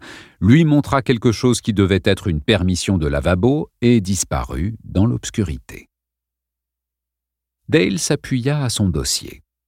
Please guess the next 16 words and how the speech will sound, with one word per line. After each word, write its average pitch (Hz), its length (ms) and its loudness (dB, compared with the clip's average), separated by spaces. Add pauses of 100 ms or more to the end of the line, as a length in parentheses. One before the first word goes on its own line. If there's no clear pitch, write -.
(720)
Tubby 147 340 2
jouait 139 320 2
de 117 140 4
temps 113 300 2
en 104 120 4
temps 90 220 0
avec 76 280 -2
lui 78 140 -4
et 76 40 -2
ses 78 160 -4
copains, 143 440 0
bien 85 240 -2
que 69 160 -6
sa - 180 -4
famille 95 380 4
fût 87 280 -6